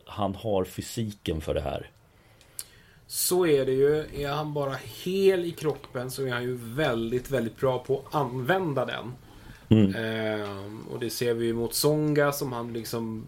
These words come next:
Speaker 2: bara gradvis bryter ner. Ehm, och sen mot Jere där han är starkast i ett femte set och mot Per som ju stretar emot väldigt, väldigt bra.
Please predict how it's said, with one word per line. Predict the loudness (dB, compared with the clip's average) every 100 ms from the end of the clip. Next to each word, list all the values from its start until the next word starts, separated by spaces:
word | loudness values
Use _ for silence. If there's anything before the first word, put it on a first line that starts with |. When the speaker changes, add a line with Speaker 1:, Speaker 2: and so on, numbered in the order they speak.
| -4
Speaker 2:
bara | 0 2 2
gradvis | 0 0 0 -4 -4 -2
bryter | -2 -2 -4 -2 -2
ner. | 0 0 0 -2 -4 -6 -10 -20 -20 -20 -20 -10
Ehm, | -4 -2 0 0 0 -2 -2
och | -4
sen | -4 -4 -4
mot | -6 -4
Jere | 0 2 2 4 2
där | 2
han | 0 -4
är | -4
starkast | -2 -2 -2 -4 -2
i |
ett | -2
femte | -2 -6 -2 -2
set | 0 -4 -2
och | -2
mot | -2 -4 0
Per | 0 0 -6 -8 -12 -20 -20 -20 -20 -20 -12
som | -8
ju | -8
stretar | -2 0 0 0
emot | 0 2 2 0 0
väldigt, | 0 0 -8 -12
väldigt | -14 -4
bra. | 0 0 -2 -10